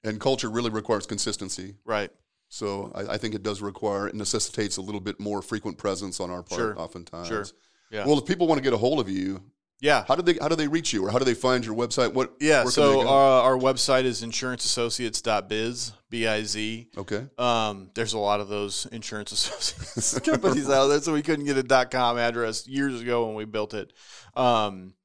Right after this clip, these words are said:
Speaker 2: uh, but my email is cole at insurance associates.
Speaker 1: Is it C O L E?
Speaker 2: Yep, C O L E.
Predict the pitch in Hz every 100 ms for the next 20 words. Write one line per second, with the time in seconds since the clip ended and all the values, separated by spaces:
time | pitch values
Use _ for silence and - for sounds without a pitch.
0 | _ - - _ 120 120 117 120 120 131
1 | 127 120 117 107 - 131 120 120 123 -
2 | 123 113 113 120 113 113 107 113 107 113
3 | 104 110 107 139 127 120 120 120 120 131
4 | 123 - 127 123 120 117 117 113 113